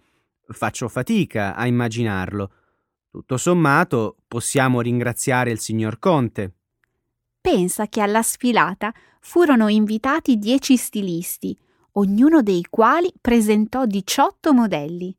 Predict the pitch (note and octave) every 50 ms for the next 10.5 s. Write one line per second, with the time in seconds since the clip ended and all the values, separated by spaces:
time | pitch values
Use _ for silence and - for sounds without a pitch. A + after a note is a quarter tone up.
0 | _ _ _ _ _ _ _ - F3 G3 G3+ G3 - - D4+ E4+ G#4+ - - A#3
1 | G#3+ G#3 G3 - - G3+ - - - F#3+ D#3 D#3 F3 - - - F3 - _ _
2 | - _ _ _ - A3+ B3 A#3+ A#3 A#3 A#3+ A#3+ C4 D4+ D4+ C#4+ B3 A#3 B3 A#3
3 | A3 A3 G3+ G3+ A#3+ C#4+ D#4+ E4+ F4+ E4+ - _ _ - - G#4 - - F#4+ F4
4 | C#4+ C#4 C4 - - C4 C4+ - - A3+ A3 - D#3+ C#3+ B2 - G#3 - - A#2+
5 | A2 A2 A#2+ A#2 A2+ D#3 D#3+ C#3+ - - - - A#2+ A2 G#2+ G2+ G2 G2 - _
6 | _ _ _ _ _ _ _ _ _ - E3 F#3+ G3+ G3+ - C#4 C#4 A3+ C#3 G#2+
7 | G2 F2+ - - A#2 - A3+ G#3+ - - G#2+ G2+ G#2 - - - F3+ G3 A3 A#3
8 | A3+ - A3 - - _ - C3 B2+ B2+ C3+ C3 C3+ C3+ B2+ C#3 E3+ G3+ G#3+ G3
9 | - E3+ C#3+ - - C#3 C#3 C#3+ C3+ B2 C3+ D3 C#3+ C#3 C3 A#2+ A2+ C3 C3 A#2+
10 | A#2 G#2 F#2+ F#2 F2+ F#2 F#2+ G2 F#2+ -